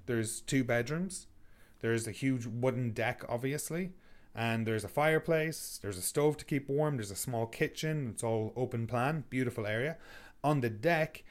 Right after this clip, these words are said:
it's absolutely massive. You could easily have ten people on the deck,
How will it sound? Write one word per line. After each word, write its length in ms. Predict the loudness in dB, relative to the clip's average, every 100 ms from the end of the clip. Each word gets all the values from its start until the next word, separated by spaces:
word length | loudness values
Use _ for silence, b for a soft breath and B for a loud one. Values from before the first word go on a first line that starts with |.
| B
it's 160 | -4 0
absolutely 440 | 0 0 -2 -4 -2
massive. 440 | -4 -4 -8 -10 -8
You 120 | -4
could 120 | -2
easily 380 | 2 2 0 -2
have 260 | 0 -2 -2
ten 240 | -4 -4
people 280 | -4 -6 -6
on 120 | -6
the 80 | -6
deck, 340 | -8 -10 -16